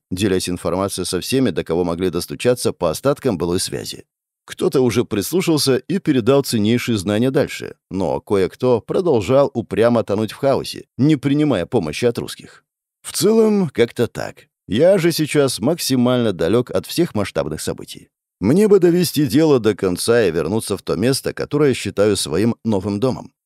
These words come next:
Старый все равно сгинул в черноте. Но, как всегда, есть нюансы.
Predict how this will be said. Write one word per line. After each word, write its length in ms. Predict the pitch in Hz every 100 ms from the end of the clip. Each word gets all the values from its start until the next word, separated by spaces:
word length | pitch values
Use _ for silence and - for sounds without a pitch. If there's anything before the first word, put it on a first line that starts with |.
| _
Старый 380 | - - 170 78
все 180 | - 95
равно 220 | 113 143
сгинул 320 | - 73 52
в 60 | -
черноте. 520 | 113 80 - - - - _ _ _ _
Но, 440 | 95 143 214 208 196
как 220 | 113 135
всегда, 560 | - 95 67 82 170 170 -
есть 400 | 82 123 156 92
нюансы. 640 | 110 60 64 - -